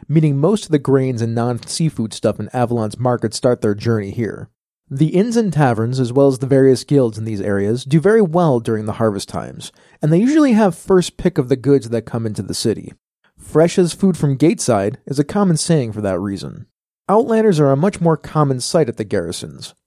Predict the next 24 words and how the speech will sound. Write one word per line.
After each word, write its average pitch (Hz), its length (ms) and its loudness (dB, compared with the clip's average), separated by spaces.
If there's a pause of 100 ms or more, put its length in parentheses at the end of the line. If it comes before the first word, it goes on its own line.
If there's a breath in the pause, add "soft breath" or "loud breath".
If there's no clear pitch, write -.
(260)
Those 151 280 2
with 123 160 -2
business 143 280 2
in 123 120 -6
Avalon 151 400 0
usually 165 260 2
do 160 220 2
it 151 80 -4
in 131 80 -8
these 123 200 -2
areas, 113 420 0 (100)
giving 131 240 0
inns 156 320 2
and 127 120 2
taverns 147 400 2
within 147 280 0
the 131 80 2
garrisons 117 440 2
a 120 60 0
fair 208 300 -2
amount 190 240 4
of 143 100 -2
outlander 135 460 0
traffic. 95 560 -2